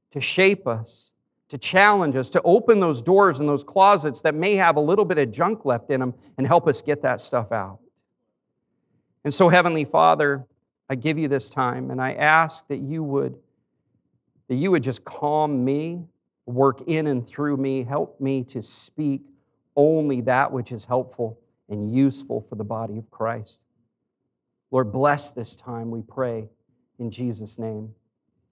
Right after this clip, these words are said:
Amen. So we're gonna look at verse twenty-five again. Look at verse twenty-five. It says, "Therefore,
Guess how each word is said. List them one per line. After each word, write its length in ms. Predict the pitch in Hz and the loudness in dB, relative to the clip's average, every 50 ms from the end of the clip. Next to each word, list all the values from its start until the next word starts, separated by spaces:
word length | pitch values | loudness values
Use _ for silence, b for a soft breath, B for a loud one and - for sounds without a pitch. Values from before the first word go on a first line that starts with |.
| - | -12
Amen. 300 | 110 107 101 98 92 92 110 _ _ _ _ _ _ _ _ _ _ _ _ _ _ _ _ _ _ _ _ _ _ _ _ _ _ _ _ _ - - _ _ _ _ _ _ _ _ _ _ _ _ _ _ _ _ _ _ _ _ _ _ _ _ _ _ | -10 -8 -8 -8 -8 -10 -14 _ _ _ _ _ _ _ _ _ _ _ _ _ _ _ _ _ _ _ _ _ _ _ _ _ _ _ _ _ -20 -20 _ _ _ _ _ _ _ _ _ _ _ _ _ _ _ _ _ _ _ _ _ _ _ _ _ _
So 160 | - - 165 | -4 0 4
we're 100 | 170 247 | 4 4
gonna 340 | 254 285 233 190 160 131 - | 4 4 4 4 2 2 0
look 340 | - 160 151 185 208 - - | 0 4 6 6 6 6 4
at 120 | 180 - - | 2 2 2
verse 340 | 131 160 165 156 - - | 2 2 2 2 0 -4
twenty-five 680 | - - 165 156 151 143 127 - 139 127 123 120 117 113 | -8 -4 -2 -2 -2 0 2 2 4 4 4 2 0 -4
again. 400 | 104 90 110 110 98 - - 107 - _ _ _ - | -6 -8 -8 -10 -10 -12 -16 -20 -20 _ _ _ -6
Look 260 | - 165 202 214 220 | 0 4 4 4 4
at 80 | 220 160 | 2 0
verse 240 | 143 170 165 - - | 2 0 0 0 -2
twenty-five. 640 | - - 147 139 127 113 - 120 101 - - 113 120 | -2 -2 0 0 0 -2 -2 -2 -2 -2 -4 -6 -8
It 100 | 123 - | -10 -6
says, 280 | - - 196 175 - - | -2 0 0 0 2 4
"Therefore, 680 | - 226 240 247 240 - 214 208 190 175 165 - - | 4 6 6 6 4 4 4 6 6 4 2 0 -6